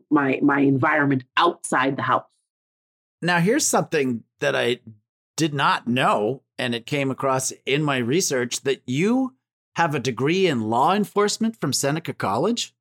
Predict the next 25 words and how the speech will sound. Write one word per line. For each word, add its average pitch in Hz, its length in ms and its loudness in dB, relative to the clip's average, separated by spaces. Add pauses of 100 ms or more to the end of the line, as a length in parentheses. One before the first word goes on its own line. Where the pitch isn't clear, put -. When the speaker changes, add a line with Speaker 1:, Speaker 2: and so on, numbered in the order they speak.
Speaker 1:
I 214 240 6
do. 247 560 4
Speaker 2:
Julie, 226 320 0
where's 254 300 4
that 294 260 2
coming 339 260 4
from? 208 460 2
And 208 160 4
why? 254 260 4 (300)
This 302 240 2
isn't 277 300 2
something 240 360 0
that 208 120 0
I 180 160 2
know. 226 340 2
You 247 220 2
could 339 200 2
be, 170 440 2 (320)
you 247 120 2
could 285 140 0
be 202 120 2
doing 226 320 4
a 285 60 2
concert 214 560 0
and 160 200 0